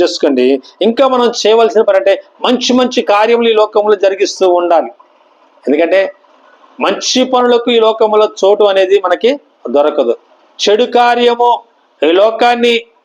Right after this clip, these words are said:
ఆశ్చర్యపరిచి ఏ కార్యము చేసినా ఈ లోకంలో అనేకులు జీర్ణించుకుంటారేమో తప్ప మంచి కార్యము గనక మనం చేస్తే ఆ మంచి అనేకులకు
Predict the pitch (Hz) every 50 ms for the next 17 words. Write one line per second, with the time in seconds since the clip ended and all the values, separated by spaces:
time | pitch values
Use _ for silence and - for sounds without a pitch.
0 | _ _ _ _ _ _ _ _ _ _ _ _ _ _ _ _ _ _ _ _
1 | - - - - - _ _ _ _ - - _ _ _ - 147 170 202 202 -
2 | - - 240 254 247 247 247 247 233 226 - - 247 226 196 196 214 240 240 -
3 | 233 233 233 240 240 247 240 240 240 233 - - - 240 233 - - 226 233 226
4 | 226 220 214 226 226 - 233 220 226 220 202 196 208 220 220 _ _ _ _ _
5 | _ - 147 185 208 226 240 240 240 247 226 214 175 208 220 214 208 214 208 208
6 | - - 208 202 214 214 208 208 202 196 185 185 - 165 151 - - 214 247 254
7 | 233 - - _ _ _ _ _ - 135 156 180 214 220 220 - 254 247 247 254
8 | 247 233 226 233 220 220 214 208 196 196 190 196 185 180 175 170 165 160 - 160
9 | 160 156 160 160 - 175 170 180 170 143 123 107 - _ _ _ _ _ _ _
10 | _ _ _ _ _ _ _ _ _ _ _ _ _ _ _ _ _ _ _ _
11 | _ _ - 143 139 151 147 143 156 196 254 277 269 - - 269 240 214 208 214
12 | 226 247 240 - _ _ _ _ _ _ _ _ _ _ _ _ _ _ _ _
13 | - 127 147 180 214 247 247 254 247 226 220 202 - - 175 160 160 160 160 160